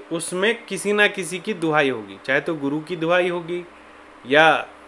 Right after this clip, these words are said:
माँ कामाख्या की दुहाई होगी, रामचंद्र की दुहाई होगी, किसी नाथ की दुहाई होगी, किसी सिद्ध की दुहाई होगी।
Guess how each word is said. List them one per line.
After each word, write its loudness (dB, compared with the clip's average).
माँ 0
कामाख्या 0
की -4
दुहाई 0
होगी, -2
रामचंद्र 0
की -8
दुहाई 0
होगी, -6
किसी -2
नाथ 8
की -4
दुहाई 0
होगी, -4
किसी -8
सिद्ध -4
की -8
दुहाई -4
होगी। -12